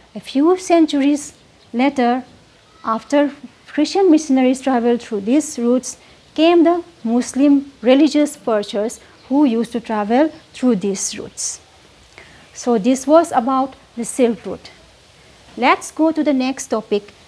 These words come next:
that is subtopic, that is food travels, spaghetti and potato. If we take an example of cultural exchange that have taken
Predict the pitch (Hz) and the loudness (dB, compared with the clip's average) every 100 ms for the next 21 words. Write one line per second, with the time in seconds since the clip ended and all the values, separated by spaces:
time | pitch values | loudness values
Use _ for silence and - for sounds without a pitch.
0 | _ 214 208 226 226 - - _ _ - | _ -4 0 -2 -2 -8 -20 _ _ -20
1 | - - - - - 226 214 214 254 - | -20 -16 -2 0 2 0 0 -2 -4 -8
2 | _ - 202 240 269 - - 359 370 - | _ -6 -4 0 -2 -2 -4 -4 -4 0
3 | 254 220 208 208 214 - - _ - - | 0 0 -2 -4 -6 -14 -20 _ -8 -2
4 | 269 277 277 254 247 - 202 190 202 - | 0 0 0 -2 -2 -6 -10 -10 -14 -8
5 | 226 208 - - - - _ - _ _ | -8 -8 -12 -20 -20 -20 _ -20 _ _
6 | _ - - - - - - - - - | _ -20 -20 -20 -20 -20 -20 -20 -20 -20
7 | _ - 302 339 - 311 311 302 277 - | _ 0 4 4 4 2 2 0 0 -2
8 | - - - - - 269 247 185 240 240 | -14 -20 -20 -10 -6 -4 -4 -2 0 0
9 | 277 233 214 - 240 240 247 254 262 - | -2 -2 -2 -4 -4 -2 -2 0 -2 -4
10 | 226 214 - 254 190 190 - - - - | -10 -10 -4 -4 -2 -6 -12 -16 -20 -20
11 | - - - - - 233 214 247 170 233 | -20 -20 -20 -20 -14 -4 -2 -2 0 0
12 | 269 - - - - - - - - - | 0 -6 -20 -20 -20 -20 -20 -20 -20 -2
13 | 277 269 220 185 | 0 2 0 -2